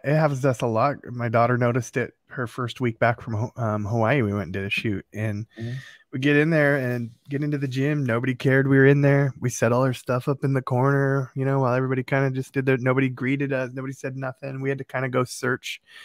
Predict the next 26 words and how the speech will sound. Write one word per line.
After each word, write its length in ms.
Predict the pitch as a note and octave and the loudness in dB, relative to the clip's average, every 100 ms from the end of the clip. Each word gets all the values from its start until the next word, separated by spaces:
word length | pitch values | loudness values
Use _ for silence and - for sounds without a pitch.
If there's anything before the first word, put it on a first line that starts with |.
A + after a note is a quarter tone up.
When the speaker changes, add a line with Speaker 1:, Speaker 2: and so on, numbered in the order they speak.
| - - - | -20 -20 -10
Speaker 1:
They 120 | C#3+ C#3+ | 0 2
ran 380 | C3 C3+ C#3 | 2 0 0
way 180 | B2+ C3 | 2 2
long, 440 | C3+ C3 C3 C#3+ C3+ | 2 4 4 2 0
right? 220 | C3+ C3 C3 | 2 2 2
We 80 | C3 | 0
were 100 | B2 | 0
fifteen 460 | C#3 - - C#3 | -4 -6 -4 -2
minutes 380 | C3+ C3+ C#3 - | 0 -4 -6 -10
past 420 | - B2 B2+ - | -4 -2 -2 -4
when 120 | C#3+ | -4
we 60 | C3+ | -2
were 80 | B2+ | -4
supposed 280 | - C3+ - | -4 -8 -8
to 60 | |
start, 480 | - - C#3 E3+ E3+ | -16 0 4 4 4
and 120 | A#2 | -2
they're 100 | G#2 | -6
still 220 | A2 - - | -8 -10 -4
Speaker 2:
Uh, 60 | |
Speaker 1:
practicing. 720 | G#2+ D3 - D#3 - D#3+ D#3+ | 0 0 -2 -8 -2 0 0
And 100 | C3 | -2
I'm 140 | A#2 A2+ | -2 -6
just 240 | A#2 - | -12 -2
Speaker 2:
yes. 240 | A2 G#2 | 0 0
Speaker 1:
like, 100 | - | -6